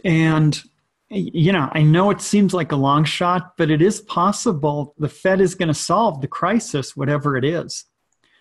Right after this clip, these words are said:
So we can't discount the fact that their work may pay off and avoid the crisis.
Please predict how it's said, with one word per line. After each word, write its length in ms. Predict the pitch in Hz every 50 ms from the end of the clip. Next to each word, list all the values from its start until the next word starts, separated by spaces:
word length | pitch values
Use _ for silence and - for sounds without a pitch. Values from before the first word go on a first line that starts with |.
| _
So 220 | - - - 185 185
we 180 | 170 170 160
can't 480 | 156 - - - - 185 202 220 208 208 -
discount 640 | - 190 208 202 - - - - 180 175 160 151 151
the 80 | - 156
fact 600 | - - - 170 175 180 170 156 156 147 - _
that 180 | 147 143 - -
their 180 | - 156 147
work 460 | 131 135 139 160 185 185 160 - - -
may 180 | 139 143 143
pay 360 | 147 - - 147 156 139 131
off 460 | 139 165 180 156 135 139 - - _ _ _ _ _ _ _ _ _ _ -
and 120 | 180 170
avoid 420 | 170 160 147 156 180 202 214 185 175
the 60 | 170
crisis. 840 | - - - - 139 127 120 117 - - - - - - - -